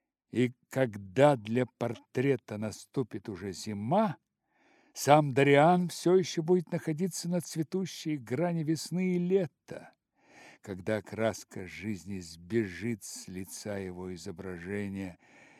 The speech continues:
и заменится бледной, как мел, личиной со свинцовыми глазами, сам он все еще сохранит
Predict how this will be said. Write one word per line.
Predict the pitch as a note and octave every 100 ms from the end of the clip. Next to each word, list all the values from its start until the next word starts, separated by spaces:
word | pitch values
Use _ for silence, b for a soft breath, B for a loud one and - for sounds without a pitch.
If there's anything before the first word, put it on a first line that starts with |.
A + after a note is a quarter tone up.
| b b
и | G#2
заменится | F2 A2 G#2+ A#2+ A2+ G#2+ - G2
бледной, | F2 A2 A#2+ A#2 F2+ A2
как | G2+ A2+ -
мел, | G#2 A2 A#2+ A#2 A2+
личиной | A#2 A2+ A#2 - - B2+ B2+ B2 A#2+
со | G#2+ A#2
свинцовыми | G#2 - A#2+ A2+ - A#2+ A2+ G#2+ G#2+
глазами, | G#2 G#2+ F#2+ C3+ D#3+ C#3 A#2 F#2+ B B
сам | - - C3 C#3+ D#3 D3+ C3+ B2+
он | B2 A2+ G2
все | - - A2+
еще | A#2+ A#2 G#2 -
сохранит | G#2+ - G#2 - F2 F#2+ G#2+